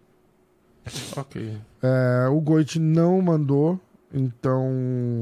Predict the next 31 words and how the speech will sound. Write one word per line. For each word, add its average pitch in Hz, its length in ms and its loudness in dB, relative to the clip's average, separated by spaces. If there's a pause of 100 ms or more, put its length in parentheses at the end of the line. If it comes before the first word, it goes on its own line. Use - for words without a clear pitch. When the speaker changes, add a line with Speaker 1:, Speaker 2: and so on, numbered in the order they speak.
(360)
Speaker 2:
não 117 140 -2
respondeu. 123 520 -4 (1800)
É, 104 420 -2 (800)
muito 135 420 0
compreensível. 123 840 -4 (180)
<laughs> - 180 -2
Então, 135 600 -2 (720)
meio 147 200 4
de, 143 180 2
de 131 160 0
Speaker 1:
Uhum. 147 60 4
Speaker 2:
última 131 300 2
hora, 131 280 0
na, 127 120 -2
Speaker 1:
Da, 123 220 -2
tá, 135 160 0
Speaker 2:
na, - 20 0
Speaker 1:
tá 151 120 2
no 151 80 2
meio 170 240 6
Speaker 2:
na - 40 6
Speaker 1:
da 151 140 0
Speaker 2:
paulada, 156 340 6 (160)
Speaker 1:
cirurgia. 165 120 2
Speaker 2:
assim, 147 280 0
né, 151 120 0
cara? 117 200 -4
Mas 110 160 0
foi 113 140 -2
foda, 117 460 -2
né? 113 180 -4